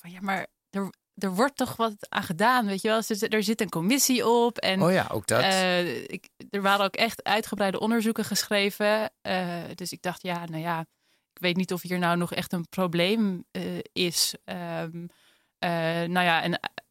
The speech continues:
Speaker 1: uiteindelijk toch besloten om het wel te doen, omdat er wel wat aanleidingen waren waarvan we dachten, nou ja,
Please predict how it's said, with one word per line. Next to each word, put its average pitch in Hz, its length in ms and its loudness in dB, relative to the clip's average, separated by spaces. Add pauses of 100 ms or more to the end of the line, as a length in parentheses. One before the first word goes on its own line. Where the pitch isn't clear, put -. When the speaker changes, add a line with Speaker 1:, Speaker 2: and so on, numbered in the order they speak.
Speaker 1:
uiteindelijk 196 440 2
toch 233 280 2
besloten 190 440 0
om 190 60 2
het 175 100 -2
wel 190 180 4
te 196 80 -8
doen, 185 140 0
omdat 185 260 0
er 175 100 -2
wel 180 240 4
wat 175 260 0
aanleidingen 170 520 2
waren 160 240 2
waarvan 165 260 -4
we 165 60 -2
dachten, 170 300 -2
nou 165 140 0
ja, 160 340 0